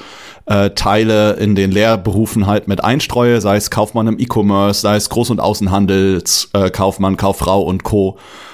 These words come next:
Egal, also was ich sagen möchte ist, wenn ich ein Buch veröffentliche, dann dauert das halt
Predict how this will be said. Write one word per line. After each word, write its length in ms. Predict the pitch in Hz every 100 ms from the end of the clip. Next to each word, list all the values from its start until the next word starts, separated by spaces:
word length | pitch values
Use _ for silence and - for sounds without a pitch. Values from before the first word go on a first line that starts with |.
| - - _ -
Egal, 280 | 131 120 -
also 160 | 123
was 120 | 139
ich 100 | 139
sagen 320 | 135 131 175 156
möchte 320 | 156 - 160
ist, 540 | 151 139 160 - - - - - -
wenn 320 | 113 123 147 135
ich 260 | 147 -
ein 260 | 131 123 120
Buch 300 | 151 202 - -
veröffentliche, 1120 | 131 117 127 120 117 - 92 95 - 64 - - - - - - -
dann 220 | 107 104
dauert 500 | 104 135 170 151 -
das 240 | 117 117
halt 680 | 120 113 123 156 170 - -